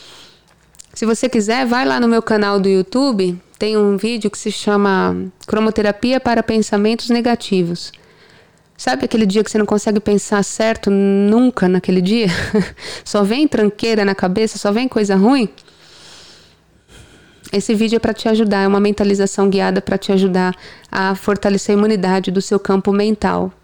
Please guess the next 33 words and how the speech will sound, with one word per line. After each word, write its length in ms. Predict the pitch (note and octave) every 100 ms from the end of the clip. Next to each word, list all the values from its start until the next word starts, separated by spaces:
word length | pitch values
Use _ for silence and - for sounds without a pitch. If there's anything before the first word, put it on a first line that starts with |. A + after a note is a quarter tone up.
| -
Consequentemente, 1000 | D#4 D4 C4 - G#3+ G#3 G3 G#3 G#3 - - - -
os 160 | G#3
outros 280 | G3+ G3 F#3+
corpos 360 | - F#3 F#3 F#3
vão 100 | F#3+
ser 160 | -
beneficiados, 880 | F3+ F3+ F3+ F#3+ - F3+ F3 F3 - - _ _ _ - - - _ _ _ _ _ _
né? 260 | F#3 G3 A3+ - _ _ _ -
Banhos 380 | F#3 A3+ A#3+ G#3
aromáticos 640 | G3+ G3 F#3+ F#3+ - - -
também 300 | F#3 F#3 F#3
vale 200 | F3+ F#3
a 40 |
pena. 420 | - F#3+ G3 G3+ F#3+ - - -
Se 140 | - G3
você 200 | G3 G3+
quiser 300 | G3+ G3+ G3
aprender 400 | G3 G3 F#3+ F#3+
também 260 | F#3+ F#3+
comigo 420 | F#3+ F#3 F#3+ F#3
o 20 | F3+
que 120 | F#3+
que 140 | G3
eu 80 | F#3
uso, 420 | F#3+ A3+ A3 F#3
né, 200 | F3+ F#3+
o 40 | F#3+
que 140 | G3+
que 100 | G3+
eu 60 | F#3+
ensino 460 | F#3 - A3+ A3
a 100 | F#3
usar, 500 | F3+ F3+ F3+ G#3+ A3